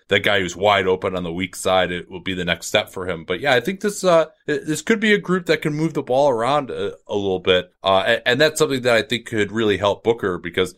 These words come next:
you know, whether it's his own proclivities or whether it's just been the lack of options, it's probably a combination of the two. You know, he spent just a lot of time on the ball. Like, uh,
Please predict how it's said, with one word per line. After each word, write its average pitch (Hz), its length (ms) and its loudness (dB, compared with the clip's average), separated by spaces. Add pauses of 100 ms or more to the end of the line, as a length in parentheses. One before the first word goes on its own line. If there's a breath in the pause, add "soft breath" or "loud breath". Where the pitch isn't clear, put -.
you 117 100 -4
know, 95 60 0
whether 104 380 2
it's 95 260 -2
his 101 480 0 (380)
own 131 280 4
proclivities 123 800 0
or 104 180 0
whether 101 260 2
it's 90 120 -4
just 107 160 -6
been 104 80 -8
the 101 80 -6
lack 98 320 0
of 90 80 -4
options, 127 380 -2
it's - 100 -18
probably 95 340 2
a 82 80 -2
combination 95 560 -6
of 90 80 -10
the 85 80 -8
two. 120 540 -2
You 131 100 2
know, 113 40 4
he 120 100 4
spent 127 380 2
just 120 160 -6
a 123 80 2
lot 117 340 4
of 113 80 0
time 107 320 0
on 98 100 0
the 85 100 -2
ball. 92 260 2
Like, 76 260 -6
uh, 85 140 -10